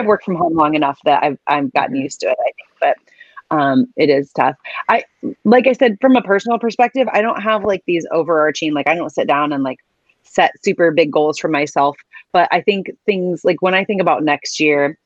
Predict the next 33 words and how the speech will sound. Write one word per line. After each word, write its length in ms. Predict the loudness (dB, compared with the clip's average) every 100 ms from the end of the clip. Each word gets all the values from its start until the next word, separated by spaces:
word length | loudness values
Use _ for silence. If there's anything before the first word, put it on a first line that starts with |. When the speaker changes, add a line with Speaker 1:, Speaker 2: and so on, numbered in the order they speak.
| _ -16 -4
Speaker 2:
I 80 | -2
think 220 | -2 -2
about, 380 | 0 2 2 2
like, 200 | 0 0 -6 _ _ _ _ _ _ _ -20 _ _ -8
you 80 | -2
know, 400 | 2 2 2 -2
what 220 | -2 0
didn't 260 | 2 -2 0
go 180 | 2 2
great 260 | 2 2
this 200 | 0 -2
year, 280 | 0 -2 -2 -10 -4
or 100 | -2
maybe 260 | 0 0 -2
what, 240 | 0 -2 -2
what 200 | -4 -2
I 100 | -2
learned. 460 | -2 -2 -4 -6 -6 -6
And 200 | -4 0
then, 280 | 0 -2 -10 _ _
like, 160 | -2 -2 0
for 100 | 0
me, 520 | 2 0 4 2 2 -4 -4
I 40 |
mean, 320 | 0 0 0 -4
when 460 | -2 2 2 2 0
the 100 | 0
world 440 | 2 4 4 2 -2
came 260 | -2 0
to 120 | 2
a 60 | 0
grinding 420 | 2 2 2 -2 -4
halt, 580 | 2 2 2 -2 -10